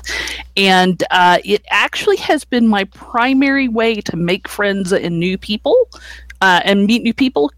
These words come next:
Uh, I moved around a lot during graduate school,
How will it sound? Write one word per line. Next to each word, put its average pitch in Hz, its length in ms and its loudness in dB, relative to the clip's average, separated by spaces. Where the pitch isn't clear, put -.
Uh, 190 260 4
I 220 60 4
moved 262 240 4
around 233 300 2
a 190 40 2
lot 190 340 2
during 180 320 0
graduate 170 380 -2
school, 349 320 -4